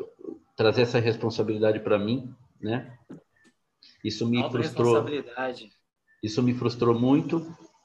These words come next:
Speaker 1: e eu tomei por decisão sair do mercado automobilístico. Mas carrego muita, muita referência, muitos amigos, muitas possibilidades de, de, de negócios com, com, com essas empresas.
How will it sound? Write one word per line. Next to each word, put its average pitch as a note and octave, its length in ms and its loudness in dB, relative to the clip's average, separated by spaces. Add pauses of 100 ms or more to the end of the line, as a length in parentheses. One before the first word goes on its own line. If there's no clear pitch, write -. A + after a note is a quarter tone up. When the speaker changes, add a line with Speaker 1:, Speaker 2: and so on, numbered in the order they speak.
Speaker 1:
e B2 320 4
eu B2 180 4
tomei B2+ 300 4
por B2+ 140 -2
decisão B2 800 0 (600)
sair A#2+ 280 6
do B2 80 4
mercado G2+ 560 4 (880)
automobilístico. G2+ 800 -4
Mas D#3+ 180 2
carrego C#3+ 440 4
muita, C3+ 500 0 (200)
muita C3 420 4
referência, A#2+ 720 0
muitos B2 340 0
amigos, A#2+ 720 0 (360)
muitas B2+ 400 2
possibilidades B2 960 4
de, G#2 360 -2 (380)
de, G2+ 300 -4
de G#2 120 -8
negócios A2 640 4
com, G#2 440 -4
com, G#2 300 -6
com G2+ 160 -6
essas G2+ 280 -4
empresas. A#2+ 640 -2